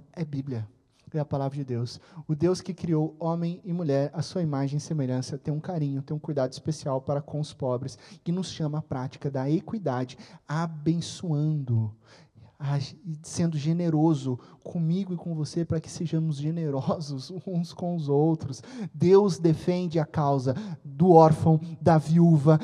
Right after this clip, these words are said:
e ama o estrangeiro, dando-lhe alimento e roupa. Deuteronômio capítulo dez, verso dezessete a dezenove. Enfim, são vários os textos, eu poderia ficar aqui citando vários deles, mas deixe-me compartilhar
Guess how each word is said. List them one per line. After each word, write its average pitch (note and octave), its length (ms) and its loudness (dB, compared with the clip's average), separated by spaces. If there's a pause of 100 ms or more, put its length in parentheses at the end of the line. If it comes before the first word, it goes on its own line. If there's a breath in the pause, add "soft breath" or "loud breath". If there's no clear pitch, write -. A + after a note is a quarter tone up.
(160 loud breath)
e F3 240 2
ama G#3 320 6
o F#3+ 80 6
estrangeiro, E3 680 4
dando-lhe D#3+ 480 4
alimento D#3+ 480 2
e - 20 4
roupa. D3 360 0
Deuteronômio D3 580 -2
capítulo F#3 400 -8
dez, D#3+ 240 0
verso E3+ 260 -4
dezessete F3+ 480 -6
a F#3 40 -4
dezenove. G3+ 560 -2 (320 loud breath)
Enfim, A#3+ 260 2
são F4+ 240 2
vários G#3+ 460 6
os F3 160 -2
textos, F#3 320 4
eu G#3 80 8
poderia G#3+ 420 2
ficar G#3 320 -2
aqui G3+ 180 -4
citando G#3 440 0
vários F#3+ 320 2
deles, G3 260 6
mas A3 180 -2
deixe-me A#3 320 -4
compartilhar A#3+ 800 0